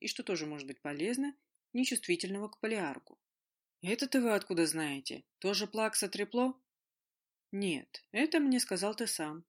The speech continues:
Разве не помнишь?» «Не очень», признался Кантор.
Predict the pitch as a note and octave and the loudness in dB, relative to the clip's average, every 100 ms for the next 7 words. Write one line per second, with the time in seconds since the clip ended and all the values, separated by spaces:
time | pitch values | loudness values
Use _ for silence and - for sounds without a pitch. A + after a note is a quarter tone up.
0 | - D#3 D#3 D3+ D#3 D3+ G#3 C4 A3+ - | -6 -4 -2 -2 -4 -2 -2 0 -2 -8
1 | _ _ _ _ _ _ _ _ _ F3 | _ _ _ _ _ _ _ _ _ -4
2 | G#3 F3+ C3 A#2+ - C3+ _ _ _ _ | 0 0 -2 -6 -10 -14 _ _ _ _
3 | D#3+ D#3+ D3+ - D3+ C#3+ C3 C#3 | -2 -2 -2 -4 -6 -10 -12 -16